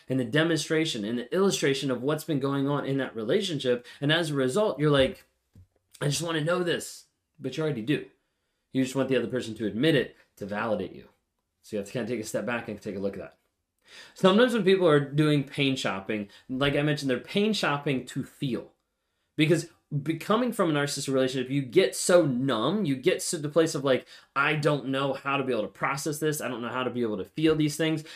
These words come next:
And as a result, people go out and they start to pain shop. They start to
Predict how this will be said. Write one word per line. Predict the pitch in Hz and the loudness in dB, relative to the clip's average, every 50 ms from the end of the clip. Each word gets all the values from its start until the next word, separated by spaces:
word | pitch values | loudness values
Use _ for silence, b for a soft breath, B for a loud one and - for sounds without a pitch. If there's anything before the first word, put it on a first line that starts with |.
| B B | B B
And | B 151 170 | B 0 0
as | 185 190 185 | 0 0 0
a | 180 | 0
result, | 170 151 135 - - 180 180 165 147 - B B B - | 0 0 0 0 -2 -2 -2 -2 -4 -6 B B B -2
people | 185 185 185 220 214 | -2 0 2 2 2
go | 190 185 | 4 6
out | 165 160 165 147 | 6 6 6 4
and | 156 156 | 2 0
they | 147 | 0
start | - - 156 147 147 | 0 0 0 0 0
to | 135 | -6
pain | - - - 226 233 220 202 | -6 -2 -2 0 0 0 0
shop. | - - 98 95 - | 0 -2 -4 -4 -6
They | 131 | -6
start | 131 - 165 151 147 | -2 0 0 0 2
to | - 139 - | 0 0 -2